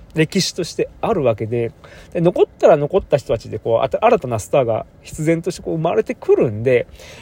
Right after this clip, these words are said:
この中からね、またこれ、こっから新たな形が出来上がるスターダムっていうのも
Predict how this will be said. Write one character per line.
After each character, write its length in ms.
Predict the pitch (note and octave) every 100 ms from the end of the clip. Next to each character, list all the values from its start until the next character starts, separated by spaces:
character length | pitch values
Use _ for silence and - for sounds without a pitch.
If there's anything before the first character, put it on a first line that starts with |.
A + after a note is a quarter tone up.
| -
こ 140 | - B3
の 80 | C4+
中 240 | E4 A3
か 120 | B2
ら 120 | G#2
ね、 180 | F#2 G#2
ま 120 | D#3 D3
た 160 | B2
こ 160 | - -
れ、 300 | A2 A2+ A3+ -
こ 120 | - G#3
っ 40 |
か 100 | -
ら 140 | C4 C4+ - - - - - -
新 180 | A3+ A3+
た 100 | F3+
な 200 | B2+ G#2+ - - - - - - -
形 340 | - D#3+ D#3+
が 100 | D#3+
出 120 | D#3
来 120 | D3+ F3+
上 100 | F3
が 100 | F#3
る 60 |
ス 80 | -
タ 140 | G3
ー 40 | F#3+
ダ 100 | D3+
ム 100 | C3
っ 20 |
て 140 | - A3+
い 20 |
う 40 |
の 80 | F4
も 140 | G3